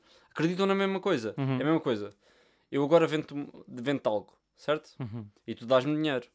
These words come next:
Speaker 2: Uhum.
Speaker 1: Essa transação é válida porque ambos acreditamos
Speaker 2: Que aquilo
Speaker 1: no
Speaker 2: tem aquele
Speaker 1: valor
Speaker 2: valor,
Speaker 1: do dinheiro.
Speaker 2: exatamente.
Speaker 1: Exato.
Speaker 2: Do
Speaker 1: O
Speaker 2: valor
Speaker 1: dinhe-,
Speaker 2: e do,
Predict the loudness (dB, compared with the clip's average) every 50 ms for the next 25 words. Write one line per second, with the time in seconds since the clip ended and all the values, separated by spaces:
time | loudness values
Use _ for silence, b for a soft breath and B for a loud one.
0 | _ _ -6 -4 -4 -2 -4 -4 -4 -4 -4 -2 0 0 0 0 0 -4 -2 -2
1 | 0 0 0 2 4 2 4 2 0 -2 -4 -6 -6 -14 -12 -10 -6 -2 0 0
2 | 0 0 0 -2 -4 -4 -4 -6 -6 -6 -2 0 0 0 0 -2 -6 -8 -8 -4
3 | -2 0 2 4 6 6 8 8 8 8 8 8 8 6 4 2 0 2 2 2
4 | 4 4 4 2 2 0 -2 0 0 0 0 -2 -2 0 2 4 8 8 8 8
5 | 8 4 0 -2 0